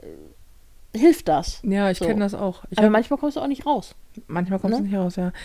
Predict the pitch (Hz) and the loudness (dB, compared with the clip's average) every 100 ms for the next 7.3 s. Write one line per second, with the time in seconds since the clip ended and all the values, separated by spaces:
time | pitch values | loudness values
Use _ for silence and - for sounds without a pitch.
0 | - - - 170 247 240 - 208 269 196 | -16 -14 -4 2 2 2 2 2 0 -6
1 | - - - 180 185 196 196 185 180 185 | -12 -12 -8 -6 -2 2 2 0 -2 -4
2 | - 196 190 202 196 196 - 202 214 185 | -4 -2 0 -2 -2 -6 -6 -6 -4 -4
3 | 175 196 170 165 160 - 170 170 175 185 | -2 0 0 0 -2 -4 -4 -6 -6 -4
4 | 175 170 175 175 175 175 180 240 - - | -2 -2 0 -2 0 -2 -4 -6 -10 -20
5 | - - - - - - 190 185 175 - | -20 -20 -20 -20 -20 -2 2 4 0 -6
6 | - - - - - 190 180 196 - 196 | -20 -20 -20 -20 -4 -2 -2 -4 -4 0
7 | 190 185 139 | 2 2 -2